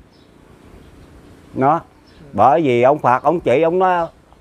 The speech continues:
"Phật ở Tây Phương thiệt quá xa xăm, mình phải tìm kiếm cái không mới có." Thì cái tâm mình, mình lấy cái tâm không mà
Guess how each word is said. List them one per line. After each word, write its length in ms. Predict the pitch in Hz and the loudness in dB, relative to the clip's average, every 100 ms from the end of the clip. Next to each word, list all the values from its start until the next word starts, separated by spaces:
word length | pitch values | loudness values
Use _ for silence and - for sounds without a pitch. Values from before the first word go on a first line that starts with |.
| - | -6
"Phật 180 | 117 - | -4 -2
ở 200 | 101 131 | 0 0
Tây 360 | - 156 160 123 | 0 0 0 -2
Phương 320 | 165 165 147 - | -2 0 -2 -6
thiệt 160 | 110 120 - | -8 -6 0
quá 240 | 170 196 | 2 2
xa 300 | 190 156 156 147 | 0 0 0 0
xăm, 260 | 151 147 143 - - - - | -2 -2 -8 -18 -20 -20 -10
mình 280 | 110 131 113 | -2 -2 0
phải 180 | 104 156 | 0 -2
tìm 380 | - 123 107 95 | 0 0 0 -4
kiếm 220 | 147 180 190 | -2 -2 2
cái 140 | 196 | 0
không 340 | 180 170 156 160 | 2 0 0 -2
mới 140 | 180 | -6
có." 260 | - 175 185 - _ - - - | -4 -6 -6 -14 _ -20 -20 -16
Thì 120 | 123 139 | -12 -6
cái 160 | 208 | -4
tâm 360 | 208 175 175 165 | 0 0 2 0
mình, 260 | 143 147 | -2 -2
mình 180 | 147 147 | -4 -2
lấy 180 | 156 220 | 0 0
cái 200 | 220 202 175 | -2 -6 -2
tâm 240 | 175 170 170 | -2 -2 -2
không 300 | 180 175 175 | -2 -2 -2
mà 180 | 151 135 | -2 -2